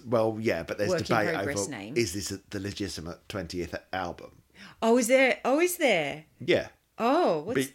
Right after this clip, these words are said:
Speaker 2: well, how come?
Speaker 1: Because they're counting Less Is More and,
Speaker 2: Right.
Speaker 1: and the Friends from the Orchestra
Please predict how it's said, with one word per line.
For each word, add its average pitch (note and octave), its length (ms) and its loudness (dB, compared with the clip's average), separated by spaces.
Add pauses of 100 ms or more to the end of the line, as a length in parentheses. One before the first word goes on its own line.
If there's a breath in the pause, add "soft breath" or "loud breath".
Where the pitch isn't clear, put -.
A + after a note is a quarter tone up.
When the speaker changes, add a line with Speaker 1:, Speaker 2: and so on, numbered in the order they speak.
Speaker 2:
well, C#4+ 160 -2
how D4 160 -6
come? G#3 520 -8
Speaker 1:
Because A#2+ 360 -2
they're A#2+ 120 4
counting G#2 880 -2 (120)
Less G#2 320 -4
Is F2 160 -8
More D#2 500 -6 (520 soft breath)
and, E2+ 140 -4
Speaker 2:
Right. D#3+ 360 -6
Speaker 1:
and F2 520 -6
the G2 100 -12
Friends F2+ 320 -6
from F2+ 160 -10
the F#2 80 -4
Orchestra E2+ 580 -8